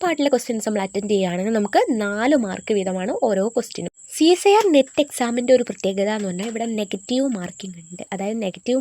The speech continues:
മാർക്കിംഗ് എന്ന് പറഞ്ഞാൽ ഓരോ സെക്ഷനും ട്വൻറ്റി ഫൈവ് പെർസെൻറ്റേജ് വീതം നമുക്ക് നെഗറ്റീവ് മാർക്ക് കിട്ടാം നമ്മൾ തെറ്റിക്കഴിഞ്ഞ് കഴിഞ്ഞാൽ. അതുപോലെ തന്നെ മാർക്കിൻ്റെ കേസിൽ വരുമ്പോൾ നമുക്കറിയാം അത് ഫസ്റ്റ് സെക്ഷൻ ആണെങ്കിൽ നെഗറ്റീവ് മാർക്ക് വന്നാൽ മൈനസ് സീറോ പോയിന്റ് ഫൈവും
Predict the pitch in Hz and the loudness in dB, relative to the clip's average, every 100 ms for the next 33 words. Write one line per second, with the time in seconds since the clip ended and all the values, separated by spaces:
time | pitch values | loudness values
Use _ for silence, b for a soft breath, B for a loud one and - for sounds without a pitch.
0 | 226 185 - 226 196 180 196 294 B B | -2 -4 -4 -4 -6 -6 -2 -2 B B
1 | B - 226 247 339 403 269 - 202 214 | B 2 8 10 8 4 2 -2 -6 -6
2 | 254 233 226 240 285 311 269 233 233 220 | -4 -2 -2 0 0 2 2 2 0 0
3 | 220 240 190 180 202 370 - 196 185 254 | 0 -2 -2 -2 -4 -4 -4 -4 -2 -2
4 | 262 196 - 214 226 175 - 311 311 202 | -2 -4 -4 -4 -2 -6 -4 -2 -2 -4
5 | 208 202 214 202 - - 196 190 185 170 | -4 -4 -2 -4 -4 -2 0 0 -4 -6
6 | 165 175 - B B - 269 262 262 269 | -6 -4 -4 B B 2 4 4 2 0
7 | - 233 233 233 269 285 277 269 262 247 | 0 -2 0 -2 0 2 2 4 4 4
8 | 247 233 226 202 202 208 180 330 B B | 0 -2 0 0 0 0 2 0 B B
9 | - _ - - 254 - 330 311 277 - | -20 _ -20 -2 -2 2 2 4 4 4
10 | 262 196 196 190 262 311 226 - 233 269 | 4 4 -2 0 0 2 0 0 4 4
11 | 247 214 - 214 175 190 320 208 196 196 | 4 0 -2 -2 -2 -4 -6 -6 -4 -2
12 | 214 240 302 - 208 190 185 202 220 - | -2 -2 -6 -6 -4 -4 -4 -4 -4 -4
13 | - 175 170 247 | -6 -6 -6 -6